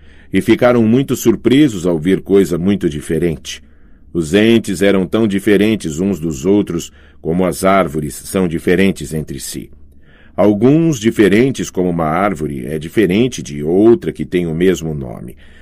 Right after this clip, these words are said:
mas um desenvolvimento e uma história diversos. E outros diferentes como uma espécie de árvore é diferente da outra,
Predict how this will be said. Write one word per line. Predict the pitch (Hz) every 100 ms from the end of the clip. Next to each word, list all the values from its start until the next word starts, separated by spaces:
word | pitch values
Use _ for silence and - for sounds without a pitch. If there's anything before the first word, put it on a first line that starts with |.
| -
mas | 90 90 90
um | 104
desenvolvimento | 110 104 104 98 92 95 95 110 87 73
e | 71
uma | 80
história | 80 - 90 80 69
diversos. | 69 71 78 - - - - - - - - - - - -
E | 71
outros | 85 98 98 85 78
diferentes | 67 78 87 85 98 95 76
como | - 87
uma | 85 80
espécie | - - 92 82 82
de | 71 78
árvore | 80 87 71 73 71
é | 73
diferente | 76 69 90 85 98 104 -
da | 71 71
outra, | 87 104 - 73